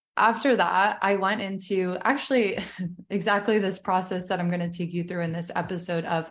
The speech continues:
awareness of, "Okay, <clears throat> there's something coming up here. There's a s-, intense, like, racing heart and pounding in my chest." It feels like this, the energy in my body is, like, way heightened, like, far beyond what this, like,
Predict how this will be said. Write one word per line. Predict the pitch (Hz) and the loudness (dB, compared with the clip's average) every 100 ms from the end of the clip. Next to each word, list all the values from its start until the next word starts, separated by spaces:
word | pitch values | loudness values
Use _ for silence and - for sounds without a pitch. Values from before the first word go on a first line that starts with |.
| - | -4
awareness | 180 185 170 170 175 | 0 2 2 0 -2
of, | 170 - | -6 0
"Okay, | 247 - - - - - - - | 0 2 0 -2 -10 -8 -8 -10
<clears throat> | - 214 170 - | -2 -2 -2 -12
there's | 160 180 202 208 | -6 -2 0 0
something | 202 240 262 269 | 4 4 4 4
coming | 269 269 | 4 4
up | 180 165 | 2 0
here. | - 175 | -6 -2
There's | 170 175 170 | -2 -2 -2
a | 170 156 135 - | -2 -4 -10 -12
s-, | 170 - - 208 214 - - | -10 -10 -6 -4 -4 -6 -4
intense, | 202 285 - 381 381 381 - - - - | 0 0 4 6 6 4 -4 -12 -14 -8
like, | - 196 | -4 0
racing | 170 196 285 311 311 | 2 4 4 2 2
heart | 285 233 196 | 4 4 0
and | 214 | -2
pounding | 226 214 220 233 233 - - _ | 0 0 2 2 0 -4 -18 _
in | - 190 240 | -4 2 4
my | 285 | 4
chest." | 277 180 180 202 - | 0 -2 -4 -6 -6
It | 190 185 | -4 -4
feels | 202 208 247 247 | 0 2 2 2
like | 240 214 208 - - - _ _ _ _ _ | 2 2 -2 -16 -20 -20 _ _ _ _ _
this, | 180 226 226 - - - | 2 4 4 0 -14 -4
the | 202 - | 0 2
energy | 190 233 254 | 4 4 6
in | 294 | 6
my | 285 220 | 6 6
body | 170 175 208 247 262 | 4 4 2 0 -2
is, | - 226 - | -2 -4 0
like, | 196 175 | -2 0
way | 175 180 185 196 196 196 190 | -2 0 2 2 2 0 -2
heightened, | 165 165 - 196 226 226 | -2 -2 -2 -2 -2 0
like, | 185 175 | -4 -4
far | - 170 170 | 0 2 2
beyond | 175 160 165 160 | 0 -2 -4 -2
what | 160 165 | -4 0
this, | 165 - | -2 -2
like, | 156 - | -6 -6